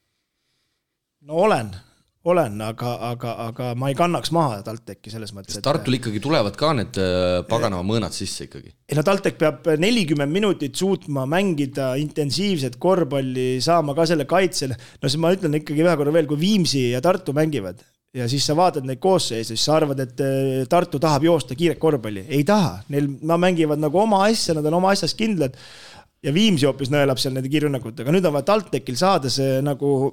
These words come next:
Speaker 1: noh, ka ülekaalu. Kui sisse ei viska, ega siis ei saa võita, on ju, aga neid ülekaalu olukordi, sest et,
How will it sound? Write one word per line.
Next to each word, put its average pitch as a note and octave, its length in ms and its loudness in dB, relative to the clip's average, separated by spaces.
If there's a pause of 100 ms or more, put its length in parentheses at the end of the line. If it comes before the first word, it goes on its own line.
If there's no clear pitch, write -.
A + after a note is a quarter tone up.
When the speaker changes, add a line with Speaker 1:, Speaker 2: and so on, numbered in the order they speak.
(500)
Speaker 1:
noh, D3+ 200 -2
ka F#3+ 160 4
ülekaalu. C#3+ 480 2
Kui F3 100 0
sisse F3+ 300 2
ei D3+ 80 4
viska, F#3 260 0
ega B2+ 140 -4
siis D#3+ 160 2
ei C#3+ 80 2
saa E3+ 100 4
võita, D3+ 380 0
on A#2 80 -6
ju, A#2 80 -4
aga A#2+ 160 -6
neid C3+ 160 -2
ülekaalu D3+ 320 2
olukordi, C#3+ 400 0
sest C#3+ 320 -6
et, C#3+ 160 -4